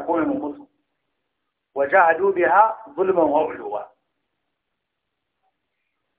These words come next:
Fanzur, ka diba ka gani, ya Muhammad,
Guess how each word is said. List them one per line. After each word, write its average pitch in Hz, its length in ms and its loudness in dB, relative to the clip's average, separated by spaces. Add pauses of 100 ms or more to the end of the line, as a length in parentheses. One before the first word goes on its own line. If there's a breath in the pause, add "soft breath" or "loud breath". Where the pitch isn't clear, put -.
(920)
Fanzur, 170 460 2
ka 175 100 0
diba 160 260 0
ka 147 100 -6
gani, 156 280 -8
ya 156 160 2
Muhammad, 156 580 0